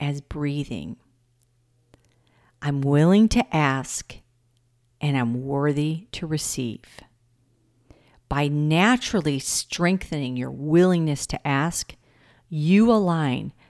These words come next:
to the natural well-being of receiving. That's right.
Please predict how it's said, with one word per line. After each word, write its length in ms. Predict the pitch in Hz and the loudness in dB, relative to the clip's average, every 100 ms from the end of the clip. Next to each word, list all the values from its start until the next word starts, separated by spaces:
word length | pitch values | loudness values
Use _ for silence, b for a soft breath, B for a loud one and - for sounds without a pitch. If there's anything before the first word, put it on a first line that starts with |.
| b | b
to 140 | - | -6
the 100 | 151 | -2
natural 760 | 147 147 151 160 - 185 180 180 - | 0 2 0 -2 -2 0 0 -4 -10
well-being 880 | 147 143 139 143 139 127 101 131 - _ - | -4 0 2 0 -2 -4 -4 -6 -8 _ -6
of 160 | 131 | -4
receiving. 880 | 143 127 - 139 131 123 - - - _ _ _ _ _ _ _ _ _ _ _ _ _ _ _ _ _ _ _ _ _ _ _ _ _ _ | -4 -4 -4 -4 -6 -6 -10 -14 -18 _ _ _ _ _ _ _ _ _ _ _ _ _ _ _ _ _ _ _ _ _ _ _ _ _ _
That's 300 | 151 151 - | -2 -2 -2
right. 400 | 175 165 - | 0 0 -4